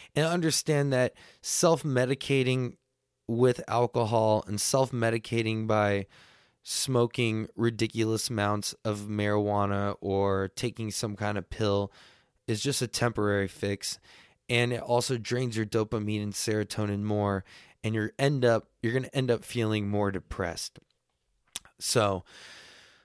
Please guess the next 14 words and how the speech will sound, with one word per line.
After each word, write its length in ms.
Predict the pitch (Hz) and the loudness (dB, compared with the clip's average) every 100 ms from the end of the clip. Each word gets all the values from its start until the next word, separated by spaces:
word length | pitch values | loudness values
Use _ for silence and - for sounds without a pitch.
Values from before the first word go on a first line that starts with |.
| _ _ | _ _
um, 500 | 151 160 151 147 143 - _ | 4 8 8 6 2 -12 _
this 220 | 208 160 | 6 6
is 160 | 175 - | 0 6
Dom 320 | 202 143 117 | 8 8 6
C, 320 | - 117 104 | 2 2 2
dude. 420 | 107 107 104 104 - _ _ _ _ _ _ _ _ - | 4 4 4 2 -10 _ _ _ _ _ _ _ _ -4
And 380 | 113 110 107 95 | -2 0 -2 0
hopefully 760 | 165 143 - 151 143 131 127 - _ _ _ _ _ _ _ _ | 0 0 0 4 4 4 0 -6 _ _ _ _ _ _ _ _
my 840 | 123 131 131 123 120 117 117 117 - | -4 2 4 4 4 2 2 -2 -4
Instagram 840 | 139 127 - 117 120 117 110 113 - | -6 -6 -4 -2 2 2 2 -2 -8
will 300 | - 120 123 | -2 2 4
be 400 | 120 117 117 107 - | 2 2 2 0 -4
back 460 | 107 117 113 - - - | 0 2 2 0 -4 6
up. 340 | 220 214 | 6 6